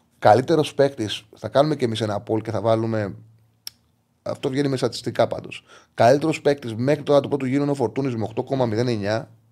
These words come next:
Απόδοση, ακολουθεί ο Τάισον με εφτά κόμμα εβδομήντα εφτά. Το πόσο καλή χρονιά κάνει ο Μουρκ φαίνεται ότι είναι στη τρίτη θέση, με εφτά εβδομήντα πέντε. Ροντινέι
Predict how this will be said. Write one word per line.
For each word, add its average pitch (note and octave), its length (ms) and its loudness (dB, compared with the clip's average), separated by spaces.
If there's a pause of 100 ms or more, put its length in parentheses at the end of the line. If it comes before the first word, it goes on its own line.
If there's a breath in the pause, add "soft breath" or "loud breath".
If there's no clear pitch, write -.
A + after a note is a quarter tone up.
(460 soft breath)
Απόδοση, B2 420 0
ακολουθεί A#2 320 0
ο D3+ 100 2
Τάισον D3+ 380 4
με A2+ 100 -4
εφτά A2 200 0
κόμμα C3+ 200 -2
εβδομήντα A#2+ 300 -2
εφτά. A2+ 460 -2 (500 loud breath)
Το A#2+ 120 4
πόσο F3 340 4
καλή D#3 220 6
χρονιά D#3+ 260 2
κάνει D#3 200 4
ο C#3 80 2
Μουρκ D#3 300 2
φαίνεται D3 240 2
ότι C#3+ 100 0
είναι C#3+ 100 -2
στη C#3+ 160 -4
τρίτη B2 180 -8
θέση, G#2+ 380 -2 (680 soft breath)
με A2 100 -2
εφτά A2 220 6
εβδομήντα A#2 480 4
πέντε. C#3 540 0
Ροντινέι B2 760 0